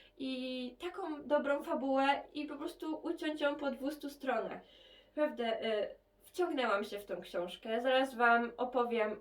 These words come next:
mniej więcej, o czym ona jest, ale oczywiście bez żadnych spoilerów. W każdym razie akcja jakby rozpoczyna się dosyć szybko. Nie jest tak, że się ciągnie. Rozpoczyna się dosyć szybko, ale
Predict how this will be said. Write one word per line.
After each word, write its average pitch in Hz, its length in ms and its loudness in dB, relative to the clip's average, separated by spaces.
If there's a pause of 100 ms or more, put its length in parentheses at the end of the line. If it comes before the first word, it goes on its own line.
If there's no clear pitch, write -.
mniej 226 300 -2
więcej, 226 440 0
o 233 140 4
czym 233 220 -8
ona 226 220 0
jest, 226 340 2
ale 202 160 0
oczywiście 202 300 -8
bez 220 160 -4
żadnych 214 280 -6
spoilerów. 202 560 -2 (320)
W - 20 -20
każdym 277 340 -2
razie 254 760 2 (320)
akcja 320 840 -2 (200)
jakby 254 840 0 (720)
rozpoczyna 294 480 -4
się 381 60 -2
dosyć 349 360 -2
szybko. - 560 2 (320)
Nie 320 100 -2
jest 349 120 -2
tak, 247 160 0
że 233 160 0
się 240 180 -4
ciągnie. 190 400 -2
Rozpoczyna 302 340 -4
się 349 60 -2
dosyć 294 300 -4
szybko, 214 500 -6 (420)
ale 226 760 -2